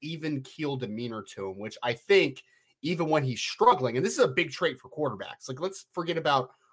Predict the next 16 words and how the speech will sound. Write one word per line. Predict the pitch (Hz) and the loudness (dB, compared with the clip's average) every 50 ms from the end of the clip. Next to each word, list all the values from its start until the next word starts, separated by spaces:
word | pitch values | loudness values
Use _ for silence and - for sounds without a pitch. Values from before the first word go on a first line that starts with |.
| - _ - | -14 _ 2
arm | - 156 160 156 147 | 4 4 4 4 2
strength, | 135 - 160 147 147 135 135 | 0 0 2 2 2 0 -2
anticipation, | 139 131 - 143 135 139 135 135 151 147 139 131 131 - 147 135 131 131 127 123 | -4 -6 -6 -8 -10 -10 -8 -4 -2 -2 -2 -2 -2 -2 0 0 2 2 0 0
athleticism, | 110 127 131 - 139 143 135 131 127 - 139 131 127 120 120 123 117 | -2 -4 -4 -4 -2 -2 -2 -2 -2 -2 0 0 0 -2 -4 -8 -8
size. | 113 - - 127 127 123 123 123 | -6 -2 0 2 2 2 2 0
Like, | 135 135 | -2 -2
let's | 165 165 - _ _ _ _ _ _ _ _ - | -4 -4 -6 _ _ _ _ _ _ _ _ 2
throw | 185 196 233 | 6 6 8
that | 240 214 | 8 6
out | 196 180 175 | 6 4 2
for | - 160 | -2 -4
the | 135 131 | -4 -4
window | 131 147 147 131 117 | -2 -2 0 -2 -2
for | 104 - - 107 101 | -2 -4 -8 -10 -10
a | |
second. | 98 - - 110 101 - 101 98 | -6 -4 -4 -4 -4 -4 -8 -10